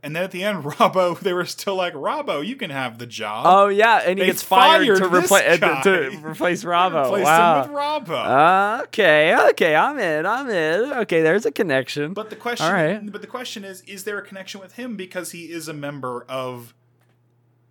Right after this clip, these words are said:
Speaker 1: Morpheus's inner circle? He is a citizen of Dreamworld.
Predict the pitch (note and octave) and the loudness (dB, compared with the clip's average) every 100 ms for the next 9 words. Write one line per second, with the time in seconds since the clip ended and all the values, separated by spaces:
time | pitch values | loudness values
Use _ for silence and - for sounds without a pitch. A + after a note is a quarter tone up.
0 | _ - D3+ D3+ E3 E3 C3+ C#3+ B2+ C#3 | _ -16 -6 -4 -2 -4 -6 -8 -10 -10
1 | A#2+ - F3+ F#3 F3+ - - D3+ D#3+ C#3+ | -10 -8 -6 -6 -10 -20 -18 -12 -6 -6
2 | A#2+ A#2 G#2+ G2 - _ - - F3+ D#3 | -6 -8 -10 -12 -18 _ -10 -4 -4 -4
3 | B2+ A2+ F#2+ D3+ G3 C#3+ G#2 F2+ - - | -8 -10 -12 -10 -10 -10 -14 -16 -20 -20